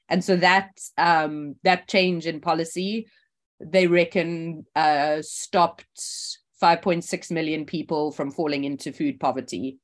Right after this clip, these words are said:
um, in those first, those first, uh, couple of months after the lockdown. Um, so it was really an amazing,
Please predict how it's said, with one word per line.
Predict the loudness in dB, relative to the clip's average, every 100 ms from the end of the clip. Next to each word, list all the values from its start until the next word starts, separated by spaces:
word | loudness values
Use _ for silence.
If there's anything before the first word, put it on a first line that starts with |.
| -8
um, | -2 -2 -2
in | -4 -4
those | -2 -4 -4
first, | -6 -6 -10 _
those | -6 -4
first, | -4 -6 -6 -20 _ -18 -6
uh, | -4 -2 -4
couple | -2 -4 -4
of | -6
months | -4 -6 -6
after | -4 -4 -4
the | -4
lockdown. | -2 -2 -4 -6 -6 -14 _ _ _ -2
Um, | 0 0
so | 2
it | 2
was | 4 2
really | 4 2 4
an | 2 2
amazing, | 0 0 0 -2 -4 -6 -8 -10